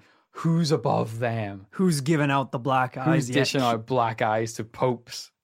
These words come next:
Speaker 2: Uh, yeah, exactly. Um, it's, it's terrifying to think how many people throughout the years may have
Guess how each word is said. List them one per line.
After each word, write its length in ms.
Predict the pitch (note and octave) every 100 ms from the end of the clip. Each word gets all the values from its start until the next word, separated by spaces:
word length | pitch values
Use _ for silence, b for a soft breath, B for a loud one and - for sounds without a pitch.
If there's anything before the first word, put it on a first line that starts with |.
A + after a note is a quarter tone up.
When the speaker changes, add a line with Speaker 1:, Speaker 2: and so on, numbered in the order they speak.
| -
Speaker 2:
Uh, 140 | C#3+ C#3+
yeah, 100 | E3+ -
exactly. 880 | C3+ A#2+ C3 C#3 C#3 D3 B2+ A#2 - -
Um, 360 | B2+ B2 B2 -
it's, 220 | B2 -
it's 200 | C#3 B2+ - _ _ -
terrifying 500 | D3+ D3 C#3+ C#3+ C3+
to 80 | D3+
think 260 | - D#3 -
how 120 | D#3
many 360 | C#3 C#3 B2+ - _ _
people 500 | - D3 C#3+ B2+ A#2 _ _ -
throughout 300 | C3+ C3+ C3+
the 80 | B2+
years 460 | A#2+ C3 B2+ A2+ - _ -
may 280 | C3 C3+
have 200 | C#3 A#2+